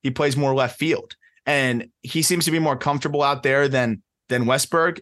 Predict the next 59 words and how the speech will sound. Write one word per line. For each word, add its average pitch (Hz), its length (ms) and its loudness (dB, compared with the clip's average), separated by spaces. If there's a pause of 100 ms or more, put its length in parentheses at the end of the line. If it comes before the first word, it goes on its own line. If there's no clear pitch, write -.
and 143 80 -2
Ortiz. 147 480 0
You 143 60 0
know, 131 80 2
his 123 140 0
value 131 320 0
comes 135 240 -4
from 123 120 -4
shortstop. 131 560 -2 (300)
So - 160 -2
I'm 156 180 0
gonna 226 120 0
keep 180 200 -4
Norby 170 380 0
probably 139 440 -2
because 165 380 -4 (300)
I 180 80 2
think 220 160 0
he 165 80 -2
can 147 120 -2
play 165 160 0
left 165 200 0
field 196 240 2
for 156 120 0
them 143 120 2
next 143 300 0
year. 170 240 2
And 127 140 0
that's 139 180 -2
what 165 80 -2
he 147 80 0
did 139 240 0
down 151 200 0
the 135 60 -4
stretch. 160 320 -2
That's - 140 -4
what 135 80 -4
he 127 80 -4
did 147 380 0 (180)
when 147 160 2
they 135 80 2
won 135 160 2
the 131 80 0
championship, 160 640 -2
where 143 140 0
he 127 100 -2
went 135 240 -2
three 151 220 -2
for 147 120 -2
three, 147 300 -2
by 156 180 2
the 160 120 0
way, 160 140 2
with 156 140 0
a 117 60 -2
homer 143 320 0
and 143 100 0
two 147 140 -4
walks 151 500 0